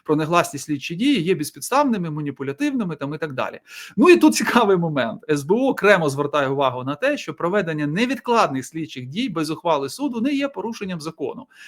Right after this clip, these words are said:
В випадках, коли отримання таких ухвал може спричинити витік інформації, зокрема зашкодити проведенню спецоперації в рамках розслідування щодо співпраці з країною-агресором. Це, якщо дуже коротко, вибачте, що я так швидко це розказав, але ми б тут дуже довго це тоді обговорювали. Але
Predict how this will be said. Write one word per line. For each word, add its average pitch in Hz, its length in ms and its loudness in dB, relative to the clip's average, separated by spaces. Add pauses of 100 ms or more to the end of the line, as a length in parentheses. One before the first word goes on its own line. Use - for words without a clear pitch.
(140)
В 151 60 2
випадках, 240 420 4
коли 175 200 0
отримання 160 460 0
таких 135 300 -14
ухвал 277 280 2
може 202 260 -4
спричинити 180 500 -6
витік 156 340 -2
інформації, 196 600 -2
зокрема 160 360 -6
зашкодити 220 440 -4
проведенню 208 560 2
спецоперації 180 640 -2
в 160 40 0
рамках 185 540 2
розслідування 208 500 -8
щодо 156 220 -10
співпраці 220 460 -6
з 139 60 -16
країною-агресором. 139 760 -10 (420)
Це, 285 180 4
якщо 220 240 2
дуже 180 260 -2
коротко, 247 400 0
вибачте, 175 360 -2
що - 120 -6
я 156 60 -4
так 147 120 -6
швидко 190 340 -2
це 147 160 -4
розказав, 214 500 0
але 170 320 0
ми 151 220 -6
б 139 60 -16
тут 147 180 -10
дуже 147 220 -4
довго 120 320 -4
це 120 140 -14
тоді 123 220 -12
обговорювали. 208 760 -2 (340)
Але 262 320 2